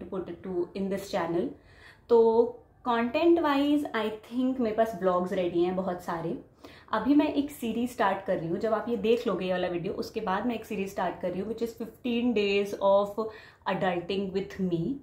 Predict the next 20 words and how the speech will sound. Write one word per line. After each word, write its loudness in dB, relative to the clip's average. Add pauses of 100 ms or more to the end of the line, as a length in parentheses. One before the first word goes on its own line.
in -2
which -4
I'll 0
be -2
sharing 2
mini 2
vlogs। -2
So 0
show 4
sh-, -4 (440)
show 6
sh-, 2 (560)
show 4
some 4 (200)
love 2
there, -2 (360)
uh, 2 (400)
because 0
it's -12 (180)
going -8